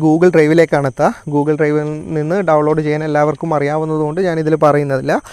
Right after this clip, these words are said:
Just ഡൗൺലോഡ് ക്ലിക്ക് ചെയ്യുക. അപ്പോൾ നിങ്ങൾക്ക് വീണ്ടും മറ്റൊരു പേജ് on ആവും. അതിൽ ഡൗൺലോഡ് ഓപ്ഷൻസ് ഉണ്ടാവും. അതിൽ ക്ലിക്ക് ചെയ്ത് കഴിഞ്ഞാൽ നിങ്ങൾക്ക് ഡൗൺലോഡ് ചെയ്തെടുക്കാവുന്നതാണ്. ഇനി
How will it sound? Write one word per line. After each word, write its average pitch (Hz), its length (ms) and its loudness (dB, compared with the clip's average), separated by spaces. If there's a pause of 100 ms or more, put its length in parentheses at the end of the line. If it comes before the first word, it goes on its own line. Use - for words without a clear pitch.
(260)
Just 160 180 0 (120)
ഡൗൺലോഡ് 151 360 2
ക്ലിക്ക് 147 220 -4
ചെയ്യുക. 175 320 -2
അപ്പോൾ 151 160 -2
നിങ്ങൾക്ക് 147 300 -2
വീണ്ടും 147 260 -2
മറ്റൊരു 151 300 0
പേജ് 147 240 0
on 147 120 -2
ആവും. 220 100 -6 (260)
അതിൽ 156 180 2 (500)
ഡൗൺലോഡ് 165 360 6
ഓപ്ഷൻസ് 160 360 -4
ഉണ്ടാവും. 185 200 2 (140)
അതിൽ 151 220 2
ക്ലിക്ക് 139 200 -4
ചെയ്ത് 135 120 0
കഴിഞ്ഞാൽ 147 300 -6
നിങ്ങൾക്ക് 143 340 -4
ഡൗൺലോഡ് 135 380 0
ചെയ്തെടുക്കാവുന്നതാണ്. 131 720 -2 (1080)
ഇനി 185 100 4